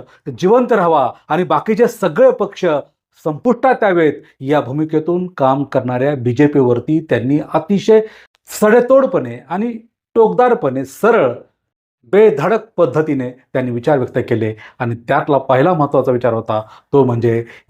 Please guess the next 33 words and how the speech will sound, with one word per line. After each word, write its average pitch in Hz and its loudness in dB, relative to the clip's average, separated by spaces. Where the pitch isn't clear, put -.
या 170 4
देशामध्ये 113 -6
ही 180 4
व्यवस्था 117 2
स्वतःला 202 2
फक्त 165 0
जिवंत 135 0
ठेवत 120 -4
आहे, 110 -2
बाकीचे 135 0
मात्र 117 -2
पक्ष - -6
ते 143 4
संपवत 135 0
चाललेली 110 -4
आहे. 117 0
आणि 220 4
हे 269 4
त्रिकालाबाधित 233 0
सत्य - -2
आहे. 104 -8
जेव्हा 165 4
जेव्हा 220 0
बीजेपी 156 -2
एखादा 170 -4
मित्र 226 0
पक्ष 208 -2
जवळ 147 0
घेते, 117 -8
तेव्हा 143 -6
तेव्हा 156 -2
त्या 151 0
पक्षाला 143 -2